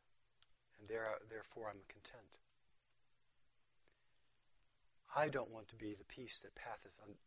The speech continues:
passeth, passeth understanding. I want to be the understanding which brings that peace. I long to accomplish a great and noble task,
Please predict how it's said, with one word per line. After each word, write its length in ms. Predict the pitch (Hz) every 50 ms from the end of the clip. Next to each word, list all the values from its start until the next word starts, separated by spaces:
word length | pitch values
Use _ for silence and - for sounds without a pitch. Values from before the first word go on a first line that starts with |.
| -
passeth, 600 | - - - 113 110 - - - - - - - - - - - - - - - - -
passeth 960 | 110 - - - - - - - - - - - 117 101 - - - - - - - - - - - - - - - - - - - - - - - - -
understanding. 640 | 110 104 95 92 - 131 127 127 120 95 95 95 104 - - - - - - - - - - - -
I 40 | 143
want 120 | 156 147
to 80 | 139 117
be 80 | 117
the 160 | 113 110 110 110
understanding 640 | 123 113 107 - - - 127 123 120 107 92 92 87 87 - - - - - - - - - -
which 180 | 95 - - -
brings 340 | 110 123 120 107 98 92
that 180 | - 92 87 -
peace. 380 | - - 107 95 - - - - - - - - - - - - - - - - - - - - - - - - - - - - - - - - - _ - - - - - - - - - - - - - - - _ - - - - -
I 60 | 117
long 280 | 113 120 135 143 139 139
to 40 | 131
accomplish 500 | 131 - - - 151 151 - 135 120 -
a 60 | 123
great 380 | 110 101 107 117 123 123 117 -
and 100 | 113 113
noble 240 | 117 123 117 113 113
task, 440 | - - 131 127 113 107 - -